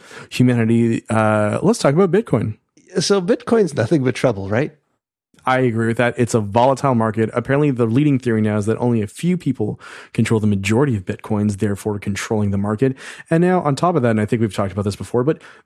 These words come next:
Speaker 1: Bitcoin is basically ruining our electrical grids.
Speaker 2: All the advances we've <laughs> made in saving energy are just going all to hell because of Bitcoin. I talked to a few people like that. They're not even, like, tech people.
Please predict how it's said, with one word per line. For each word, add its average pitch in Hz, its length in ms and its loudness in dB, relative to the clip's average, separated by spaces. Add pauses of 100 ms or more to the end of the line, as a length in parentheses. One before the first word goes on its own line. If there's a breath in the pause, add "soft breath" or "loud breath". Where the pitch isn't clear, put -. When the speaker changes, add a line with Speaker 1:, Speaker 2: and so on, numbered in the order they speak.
Speaker 1:
Bitcoin 190 600 2
is 107 180 2
basically 202 880 -4
ruining 180 540 2
our 165 80 -4
electrical 113 460 -2
grids. 104 400 -10 (440)
Speaker 2:
All 208 360 2
the 170 200 0
advances 135 680 0
we've 120 280 0
<laughs> - 60 -6
made 139 400 2
in 120 320 -2
saving 107 420 0
energy 117 640 0
are 107 100 0
just 110 320 -4 (280)
going 110 260 2
all 107 140 0
to 104 80 -2
hell 98 240 -2
because 95 260 -6
of 92 140 -6
Bitcoin. 87 480 -8 (500 soft breath)
I 151 600 -2 (100)
talked - 420 -4
to - 80 0
a 131 60 2
few 131 160 -4
people 131 340 0
like 107 240 -4
that. 110 240 -6 (360 soft breath)
They're 156 120 0
not 285 200 0
even, 196 420 0 (480)
like, 123 220 -2
tech - 220 -2
people. 92 420 -4